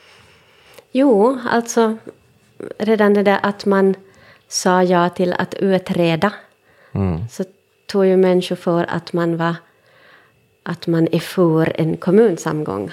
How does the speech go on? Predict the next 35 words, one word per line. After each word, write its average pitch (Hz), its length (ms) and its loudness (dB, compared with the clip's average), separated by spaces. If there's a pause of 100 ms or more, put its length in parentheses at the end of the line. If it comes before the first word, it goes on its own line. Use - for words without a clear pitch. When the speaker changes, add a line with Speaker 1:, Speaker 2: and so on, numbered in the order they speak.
(120)
Speaker 1:
Att - 200 -8
då 165 60 -2
hade 175 240 -2
man - 100 2
ju - 60 0
Speaker 2:
Mm. 170 100 -4
Speaker 1:
redan, 165 300 -6 (640)
då 180 80 -4
var 185 100 4
loppet 180 340 0
kört, - 300 0
så - 120 -4
att - 120 -6
säga. - 340 2 (580)
<laughs> - 640 -6
Att 190 200 -6
då, 165 240 2
då 190 60 2
hade 175 200 0
du 180 120 2
redan 175 320 0 (1000)
gått 175 340 -2
över 170 380 0 (100)
till 170 180 -2
andra 170 280 -2
sidan. 170 540 -2 (160)
Så - 200 -8
att 170 240 -6 (1800)
Speaker 2:
Så - 60 0
man 95 120 2
blir 90 140 2
direkt 85 360 -2
insatt - 400 -4
i 80 40 -4
en, 78 220 -4